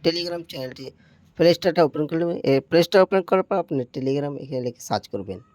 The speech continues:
আমি Telegram এখানে লিখে সার্চ করলাম, দেখতে পাচ্ছেন আপডেট চাইছে, already আমার, আহ, ডাউনলোড করা আছে, তাই জন্য আপডেট করে নিলাম।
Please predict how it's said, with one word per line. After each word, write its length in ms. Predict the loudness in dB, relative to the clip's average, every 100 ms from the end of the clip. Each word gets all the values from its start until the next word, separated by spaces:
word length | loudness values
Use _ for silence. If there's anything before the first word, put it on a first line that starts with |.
| _ _ _ _
আমি 140 | -4
Telegram 580 | -2 0 2 2 2 2
এখানে 180 | 2 0 0
লিখে 140 | -2
সার্চ 280 | -2 -2 -2
করলাম, 320 | 0 0 0
দেখতে 260 | -2 -4 0
পাচ্ছেন 380 | 0 0 -4 -4
আপডেট 440 | 2 2 2 -2 0
চাইছে, 240 | -2 0
already 400 | 2 4 2 4 4
আমার, 180 | 6 6
আহ, 200 | 4 2 -2 _ -4
ডাউনলোড 380 | 0 4 4 2
করা 240 | 2 4
আছে, 240 | 4 2 -2
তাই 200 | 0 0
জন্য 140 | 0 -2
আপডেট 360 | -2 -2 -4
করে 240 | -2 -4 -2
নিলাম। 280 | -4 -12